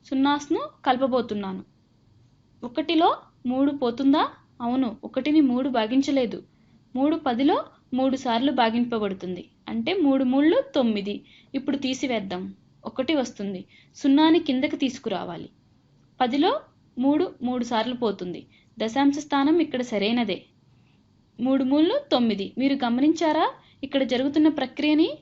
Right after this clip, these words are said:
ప్రతిసారి వచ్చిందే వస్తుంది, అలాగే కొనసాగుతుంది. మీరు చూసినట్లుగా ఇది సున్నా పాయింట్ మూడు మూడు మూడు and so on. ఇది ఇలాగే కొనసాగుతుంది.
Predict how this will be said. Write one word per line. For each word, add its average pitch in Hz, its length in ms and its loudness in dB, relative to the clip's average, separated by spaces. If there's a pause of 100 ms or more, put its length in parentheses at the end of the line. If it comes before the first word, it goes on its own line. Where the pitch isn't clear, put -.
(340)
ప్రతిసారి 269 680 2
వచ్చిందే 294 520 2
వస్తుంది, 254 480 -2
అలాగే 240 400 2
కొనసాగుతుంది. 233 920 -6 (380)
మీరు 262 340 -2
చూసినట్లుగా 294 600 0
ఇది 339 260 0 (400)
సున్నా 254 300 0
పాయింట్ 247 400 -2
మూడు 226 360 0
మూడు 220 320 -4
మూడు 214 300 -4
and 202 200 -4
so - 220 -18
on. 185 280 -6 (340)
ఇది 254 140 0
ఇలాగే 233 540 0
కొనసాగుతుంది. 220 840 -2